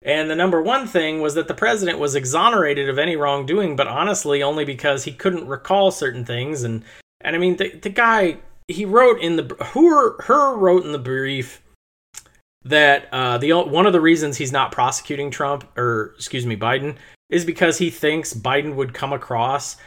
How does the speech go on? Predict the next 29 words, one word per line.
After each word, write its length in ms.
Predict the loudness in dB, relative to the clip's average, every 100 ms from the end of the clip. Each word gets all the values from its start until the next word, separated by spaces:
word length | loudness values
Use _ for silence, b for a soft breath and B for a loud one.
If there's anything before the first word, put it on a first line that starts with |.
| b _
as 260 | -6 -4 -4
just 280 | 0 -2 0
an 80 | 0
old 200 | 0 0
guy 300 | 0 0 -2
who 100 | -6
forgets 400 | -4 -4 -4 -6
things, 440 | -10 -12 -16 -18 b b -8
and 300 | -6 -4 2
no 200 | 4 2
jury 380 | 0 -2 -2 -2
would 220 | -4 -4
convict 400 | -4 -4 -4 -2
him. 180 | -2 0
And 80 |
I'm 100 | 0
like, 260 | 2 2 2
"That's 280 | 2 2 4
not 240 | 6 8
a 60 | 8
reason 460 | 6 4 4 2
not 260 | 4 4 4
to 180 | 0 -4 _ 0
do 220 | 2 6
that. 360 | 6 6 2 2
No, 680 | 6 6 6 4 0 -6 _ -20 -20 -12
no, 600 | -4 0 2 2 0 -4 -8 -12
no." 640 | -8 -6 -4 -6 -8 -10 -14 B _ _ _ _ _
Um, 680 | 2 4 4 2 -4 -8 -12